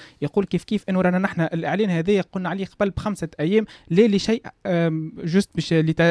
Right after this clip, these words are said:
معناها لإعطاء الوسطاء فرصة للضغط على الاحتلال وإبقاء الباب مفتوح لتنفيذ التبادل. إسرائيل بالطبيعة ما قعدتش مكتوفة الأيدي. اليوم، آه، قبيلة شوية معناها العشية صار اجتماع مع، آه، نتنياهو وال-، ال-، الوزراء متاعه، وين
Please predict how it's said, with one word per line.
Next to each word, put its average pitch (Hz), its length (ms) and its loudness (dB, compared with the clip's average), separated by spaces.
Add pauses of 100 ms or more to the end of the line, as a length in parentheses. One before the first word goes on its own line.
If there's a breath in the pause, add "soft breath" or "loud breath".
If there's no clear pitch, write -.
(120)
معناها 156 260 2
لإعطاء 160 460 0
الوسطاء 165 440 2
فرصة 190 320 0
للضغط 147 400 0
على 139 120 0
الاحتلال 175 520 0 (260 loud breath)
وإبقاء 165 460 2 (100)
الباب 165 340 2
مفتوح 160 400 0
لتنفيذ 151 360 0 (100)
التبادل. 165 480 0 (340 soft breath)
إسرائيل 180 400 -2
بالطبيعة 156 400 -2
ما 151 100 -2
قعدتش 156 580 -8
مكتوفة 139 400 -4
الأيدي. 170 360 -2
اليوم، 165 200 -2
آه، 160 260 -4
قبيلة 165 260 -2
شوية 139 260 -2
معناها 117 220 -4
العشية 175 420 0 (240 loud breath)
صار 170 240 -2
اجتماع 170 360 -4
مع، 139 280 -4
آه، 139 200 -2
نتنياهو 147 520 0
وال-، 143 420 0 (480 loud breath)
ال-، 131 180 2
الوزراء 139 640 2
متاعه، 165 340 0
وين 180 340 0